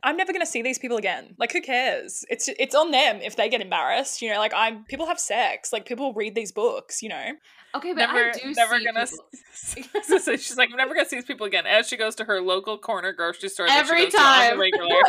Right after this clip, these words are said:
Speaker 1: But, like, what are they gonna say to me? You know, like, I don't know. I just,
Speaker 3: Yeah.
Speaker 1: I talk to everyone about this. Like, I tell the school principal, I'm like, "Yo, this book was fucking crazy."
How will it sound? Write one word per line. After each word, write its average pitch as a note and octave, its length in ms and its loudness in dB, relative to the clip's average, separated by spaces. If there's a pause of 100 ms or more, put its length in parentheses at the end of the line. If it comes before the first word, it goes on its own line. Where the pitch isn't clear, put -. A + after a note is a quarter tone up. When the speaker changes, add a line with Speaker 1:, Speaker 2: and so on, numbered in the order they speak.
(420)
Speaker 1:
But, A4+ 160 0
like, A#4+ 180 0
what A#4+ 120 0
are C5 120 2
they A#4+ 140 4
gonna A4 140 -2
say C#4+ 260 2
to G4+ 100 0
me? G3+ 300 -4
You B3+ 140 -4
know, A#3 160 0
like, A#3+ 180 -2
I - 80 -4
don't G#4+ 120 -2
know. F#4+ 440 2 (140)
I D#4 80 8
just, - 360 -4
Speaker 3:
Yeah. B3+ 80 -8
Speaker 1:
I E4 100 6
talk A#4 240 0
to - 120 0
everyone D#4 220 2
about A3 160 4
this. A3+ 180 -2
Like, D4 100 2
I E4+ 80 6
tell D#4+ 200 0
the D4+ 80 -8
school A#3+ 260 -4
principal, E4 460 -6
I'm C4+ 140 -4
like, B3+ 160 -2 (120)
"Yo, G#3+ 300 -2
this G#3+ 180 -8
book A#3+ 220 -6
was - 160 -6
fucking G3+ 320 -8
crazy." - 340 -10